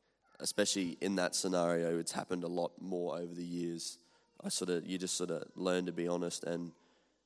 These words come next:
and, like, I don't know, it sort of just develops with you as you get older. And, like, and yeah, that's definitely something I've learned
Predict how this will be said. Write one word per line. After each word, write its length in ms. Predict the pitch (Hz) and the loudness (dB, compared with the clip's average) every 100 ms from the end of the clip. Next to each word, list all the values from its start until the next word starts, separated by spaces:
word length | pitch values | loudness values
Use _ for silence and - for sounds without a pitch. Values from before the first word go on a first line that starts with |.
| _ _ | _ _
and, 160 | 85 87 | -10 -6
like, 260 | 82 82 - - | -6 -8 -6 2
I 120 | 98 | 4
don't 100 | 87 | 4
know, 200 | 85 85 | 2 2
it 140 | 90 - | -2 0
sort 160 | 117 | 2
of 60 | 110 | 2
just 180 | 98 - | 0 -2
develops 460 | 87 90 87 - | 0 2 0 -2
with 160 | 90 - | -6 -4
you 80 | 90 | -4
as 100 | 87 | -4
you 80 | 87 | -4
get 120 | 85 | -2
older. 340 | 85 85 82 82 - | -2 -6 -8 -8 -6
And, 180 | 87 87 | -4 -4
like, 280 | 82 - - _ _ _ _ _ _ - _ - | -6 -12 -20 _ _ _ _ _ _ -20 _ -6
and 140 | 92 | 0
yeah, 140 | 92 87 | 2 2
that's 200 | 92 - | 2 2
definitely 420 | 98 - 92 87 | 0 0 -2 -2
something 340 | - 80 85 85 | 0 -2 -2 -4
I've 100 | 82 | -4
learned 260 | 85 82 | -2 -2